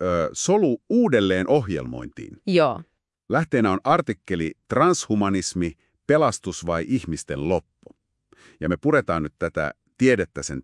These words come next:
Speaker 1: takana.
Speaker 2: Kyllä. Just tätä geenien käyttöä solujen kellon kääntämiseen.
Speaker 1: Aivan. Ja mitä kaikkea tää voisi, niinku, tarkoittaa sulle, kuulija?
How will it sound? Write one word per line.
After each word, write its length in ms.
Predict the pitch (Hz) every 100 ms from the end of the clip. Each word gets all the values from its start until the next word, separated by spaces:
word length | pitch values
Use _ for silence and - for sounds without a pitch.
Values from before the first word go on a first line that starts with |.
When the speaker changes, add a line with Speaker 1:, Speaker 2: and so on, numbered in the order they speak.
| -
Speaker 1:
takana. 400 | 90 - 60 - _ _ _
Speaker 2:
Kyllä. 420 | 254 196 156 139 139 _ _
Just 280 | 190 285 - -
tätä 240 | 208 190 -
geenien 520 | 277 320 262 185 165
käyttöä 540 | 180 196 190 - 156 151
solujen 520 | 226 233 202 160 143
kellon 440 | 202 190 151 143
kääntämiseen. 800 | 143 139 131 - - - - - - - _ -
Speaker 1:
Aivan. 360 | 165 139 87 - _ _ _ _ _ _ - 98
Ja 140 | 123
mitä 240 | 123 196 214
kaikkea 360 | 185 170 147
tää 180 | 131 143
voisi, 340 | 135 131 - 135
niinku, 320 | 120 127 113 _
tarkoittaa 420 | 143 131 127 135
sulle, 360 | 127 247 208 65 _
kuulija? 400 | - 67 57 50